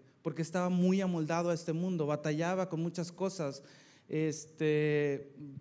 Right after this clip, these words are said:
me decían, "Es que Jesús pagó por tu sanidad", y yo decía, "Ay, qué locos, o sea,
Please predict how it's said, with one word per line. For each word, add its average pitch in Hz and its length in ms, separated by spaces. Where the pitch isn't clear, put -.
me 165 260
decían, 170 480
"Es 165 140
que 196 120
Jesús 175 280
pagó 175 280
por 180 100
tu 156 100
sanidad", 165 460
y 156 120
yo 151 80
decía, 143 300
"Ay, 151 160
qué 156 140
locos, 151 400
o 151 60
sea, 151 200